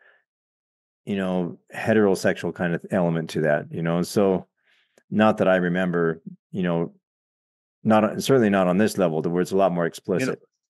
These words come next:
Speaker 2: you mean a homosexual? It wa-, it was heterosexual, right?
Speaker 1: Back, it, it, it, it was heterosexual back then, you
Speaker 2: Yeah,
Speaker 1: know, there,
Speaker 2: yeah.
Speaker 1: there was no homosexual stuff.
Speaker 2: Yeah,
Speaker 1: Now,
Speaker 2: yeah.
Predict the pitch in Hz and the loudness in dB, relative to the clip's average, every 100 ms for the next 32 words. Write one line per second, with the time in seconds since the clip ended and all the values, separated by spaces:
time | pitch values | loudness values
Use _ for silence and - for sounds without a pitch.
0 | _ 135 127 117 127 - 90 - 57 - | _ -8 -4 0 -2 -2 -8 -8 -16 -18
1 | _ _ - 101 - 110 104 104 113 101 | _ _ -10 -10 -6 -6 -4 -4 -4 -6
2 | 80 78 - 76 80 92 107 98 98 - | -8 -16 -16 -14 -12 0 2 2 0 -6
3 | - _ _ _ _ - 107 - - - | -18 _ _ _ _ 0 2 2 -2 -4
4 | - _ _ _ _ 151 110 - 104 92 | -8 _ _ _ _ 0 0 2 -2 0
5 | 123 127 98 - 95 - 82 87 82 101 | 2 2 2 0 -2 -2 -2 -2 0 -2
6 | 101 78 76 85 87 98 98 107 107 98 | -2 -2 -6 -4 -2 0 2 2 2 0
7 | 82 90 78 - 69 82 - 78 - 87 | 0 -2 -6 -6 -8 -10 -8 -10 -8 -4
8 | 87 87 - | -4 -4 -10